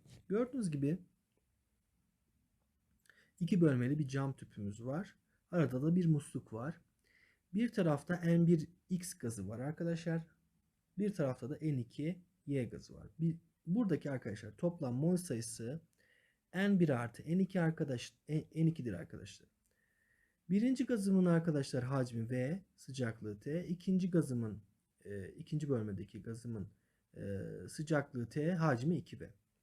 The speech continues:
Arkadaşlar birbiriyle tepkime vermeyen gazlar aynı sıcaklıkta karıştırılırsa toplam mol sayısı değişmez. Buradan ilerleyeceğiz. Şimdi arkadaşlar param varsa ne rahat yazacak olursak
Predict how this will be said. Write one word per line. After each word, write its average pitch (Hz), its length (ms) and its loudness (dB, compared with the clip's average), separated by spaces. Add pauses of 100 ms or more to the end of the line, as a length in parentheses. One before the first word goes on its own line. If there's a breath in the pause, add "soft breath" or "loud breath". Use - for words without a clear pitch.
(1900 soft breath)
Arkadaşlar 185 600 0 (320)
birbiriyle 202 460 6
tepkime 165 440 0
vermeyen 160 400 4
gazlar 131 440 2
aynı 185 140 4
sıcaklıkta - 540 -6
karıştırılırsa 185 800 0
toplam 180 420 -2
mol 175 200 6
sayısı 156 640 -2
değişmez. 123 560 -2
Buradan 165 280 4
ilerleyeceğiz. - 680 -12 (500 soft breath)
Şimdi 262 200 -4
arkadaşlar 277 500 0
param 240 320 0
varsa 254 280 0
ne 233 140 0
rahat 208 300 2
yazacak 160 440 2
olursak 135 680 -6